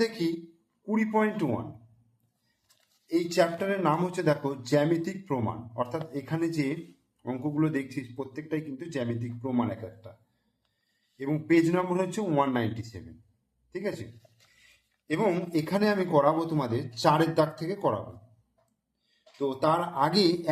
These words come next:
এক, দুই, তিন যারা এখনো দেখোনি, আমি এই ভিডিওটা পার্ট ওয়ানে করেছি, অর্থাৎ কোষে দেখি কুড়ি পয়েন্ট ওয়ানের পার্ট ওয়ান যে ভিডিওটা করেছি, সেখানে আমি এক, দুই, তিন এই তিনটে অঙ্ক করে দেখিয়েছি। তোমরা যারা এখনো সেই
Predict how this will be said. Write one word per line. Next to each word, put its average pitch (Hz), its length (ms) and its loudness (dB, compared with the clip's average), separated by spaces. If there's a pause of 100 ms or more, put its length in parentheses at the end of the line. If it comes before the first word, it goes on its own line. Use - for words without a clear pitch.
(100)
এক, 170 80 0 (140)
দুই, 170 160 4 (160)
তিন 180 220 0 (180)
যারা 143 180 4 (200)
এখনো 143 220 -6 (140)
দেখোনি, 120 400 -2 (580)
আমি 120 180 2
এই 135 140 -2
ভিডিওটা 156 340 4 (100)
পার্ট 139 200 2
ওয়ানে 143 340 2
করেছি, 113 320 -4 (560)
অর্থাৎ 117 260 -4
কোষে 127 260 -6
দেখি 143 240 -4
কুড়ি 131 240 -2
পয়েন্ট 135 240 -2
ওয়ানের 127 260 -2 (100)
পার্ট 120 220 -2
ওয়ান 175 240 0
যে 143 40 0 (100)
ভিডিওটা 110 320 -2 (100)
করেছি, 101 260 -10 (540)
সেখানে 160 360 0
আমি 170 100 2 (120)
এক, 156 60 -4 (160)
দুই, 156 120 2 (120)
তিন 156 200 4
এই 147 120 -4
তিনটে 143 280 -4
অঙ্ক 139 120 -6 (120)
করে 135 140 0 (100)
দেখিয়েছি। 127 340 -8 (640)
তোমরা 156 280 4 (400)
যারা 139 160 4 (100)
এখনো 165 300 -4
সেই 147 120 0